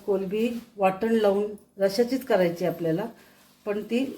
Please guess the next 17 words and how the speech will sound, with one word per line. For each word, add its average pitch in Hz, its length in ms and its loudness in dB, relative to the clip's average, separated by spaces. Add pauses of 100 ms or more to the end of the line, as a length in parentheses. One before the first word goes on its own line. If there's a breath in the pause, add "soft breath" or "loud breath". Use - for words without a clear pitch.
वाटण 196 340 0
लावून 208 220 0
कशी 202 260 -2
करतात 196 300 0
ती 196 160 0
बघायची. 170 480 0
त्यासाठी 190 460 -2
मी 202 340 0
एक 190 120 -6
कांदा 175 260 4
कापून 190 460 -2
घेतलेला 165 420 2
आहे, - 1600 -10
कांदा 180 380 2
कापून 180 360 0
घेतलेला 180 360 2
आहे, 185 360 2